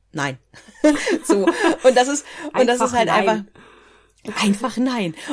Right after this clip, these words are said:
Speaker 1: Und das ist halt einfach so dieses, dieses, ähm, nicht immer allem irgendwo hinterher zu hetzen und zu versuchen, irgendwie das richtig machen zu wollen. Was ist denn richtig? So.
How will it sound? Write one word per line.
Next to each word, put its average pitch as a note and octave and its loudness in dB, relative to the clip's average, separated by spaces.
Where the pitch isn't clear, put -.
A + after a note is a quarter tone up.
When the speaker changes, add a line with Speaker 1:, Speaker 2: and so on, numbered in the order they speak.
Speaker 1:
Und G#3+ 0
das A#3+ 2
ist B3 -4
halt A#3 0
einfach A3 -4
so A3 -4
dieses, G#3+ -4
dieses, G3 -2
ähm, F#3+ -2
nicht G#3+ -6
immer G#3 -4
allem G3+ -4
irgendwo G3 -10
hinterher F3+ -10
zu E3+ -12
hetzen D#3 -14
und F#3 -14
zu G3 -8
versuchen, F#3+ -6
irgendwie G3 -4
das F3+ -10
richtig G#3+ -6
machen D#3+ -10
zu D3+ -14
wollen. D#3+ -8
Was A#3 -8
ist D#4 -12
denn D#4 -4
richtig? - -16
So. D#3+ -12